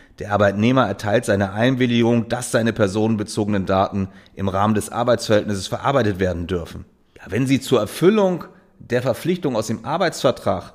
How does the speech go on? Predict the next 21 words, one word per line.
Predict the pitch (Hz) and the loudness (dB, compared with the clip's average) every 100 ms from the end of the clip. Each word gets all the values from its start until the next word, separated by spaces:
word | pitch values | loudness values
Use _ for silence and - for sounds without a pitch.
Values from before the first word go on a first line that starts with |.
| _ | _
personenbezogene | - 101 123 131 117 - 113 101 | -6 -2 0 0 -2 -2 -2 0
Daten | 107 117 | 0 -2
verarbeiten | - 107 120 151 104 | -6 -4 0 0 0
wollen, | 110 113 117 | 0 2 4
dann | 117 | 2
geht | 117 135 - | 4 2 4
das | 131 - | 0 2
ja | 127 | 0
sowieso | 110 127 120 98 135 214 | 2 2 2 4 4 4
schon | - 120 135 170 - - - | 4 4 4 0 -8 -20 -4
aus | 113 127 | -2 0
Artikel | 117 110 139 135 107 | 0 0 0 2 2
sechs | 113 139 - | 2 -4 -4
eins | 117 113 113 | 0 0 -2
b. | 131 139 - | 0 0 0
Da | 98 | 0
brauchen | 120 127 131 | 2 2 2
Sie | 120 | 2
nicht | 120 175 | 2 0
noch | 143 117 | -4 -6
zusätzlich | - 147 131 120 - 110 110 | -6 -2 2 2 0 -4 -4